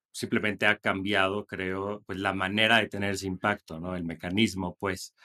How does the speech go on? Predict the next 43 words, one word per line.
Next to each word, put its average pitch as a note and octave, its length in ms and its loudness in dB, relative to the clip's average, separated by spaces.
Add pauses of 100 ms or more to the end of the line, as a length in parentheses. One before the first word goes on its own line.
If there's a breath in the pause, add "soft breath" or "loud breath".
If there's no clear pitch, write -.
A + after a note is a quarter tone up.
(200 soft breath)
eh, F2 160 -8
en F#2+ 120 -4
lugar F#2+ 240 2
de G#2 60 4
hacerlo G2+ 320 0
a G#2+ 60 2
través F#2 340 2
de G2 280 0 (220)
una G2+ 160 0
política F#2+ 400 -2
económica, G#2 760 0
es F#2+ 340 -2 (320 soft breath)
pues, - 100 -16
tener G2+ 300 2
este, A2+ 380 4
haber G2 240 2
tenido A2 420 4
este G#2 640 4
abrir G2 400 4
de G#2 140 6
ojos, G2+ 340 2
digamos, F#2 460 -2
de F#2 100 -10
que, F2+ 160 -8
oye, A2 160 0
a F2 60 -2
través F#2+ 400 -4
de A2+ 160 -2
las G#2 240 -4
startups, G2 580 -4 (240 soft breath)
a - 40 -20
través G2 260 2
de G#2 80 -2
una G#2 80 2
empresa G2 500 0
que, F2 280 -6 (120)
que E2 280 -10 (300)
traiga A2+ 300 6
ese B2 200 -2
futuro A2+ 580 0
a, G2 140 0
al F2 260 -8
presente, F#2+ 680 -4